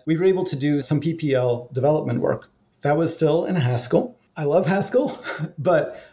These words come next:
for me, and for the thing that I was trying to do, it still felt like the type system was really getting in my way more than it was helping. And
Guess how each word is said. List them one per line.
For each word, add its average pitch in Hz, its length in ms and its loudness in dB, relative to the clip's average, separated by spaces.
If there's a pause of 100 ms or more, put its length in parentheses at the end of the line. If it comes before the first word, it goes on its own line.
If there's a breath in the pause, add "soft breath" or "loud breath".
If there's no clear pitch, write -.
for - 180 0
me, 170 520 2 (260 loud breath)
and 165 340 2
for 160 220 2
the 123 100 -4
thing 202 280 0
that 151 100 4
I 139 80 2
was 135 160 0
trying 135 300 0
to 127 100 -2
do, 131 520 0
it 160 140 0
still 190 300 0
felt 156 340 0
like 135 460 -2
the 139 120 -2
type 175 280 -2
system 156 440 0
was 135 280 -4
really 165 240 2
getting 160 260 2
in 147 60 2
my 123 140 2
way 120 340 0
more 127 180 2
than 123 140 0
it - 20 -4
was 120 140 -8
helping. 151 420 -2 (140)
And 135 400 0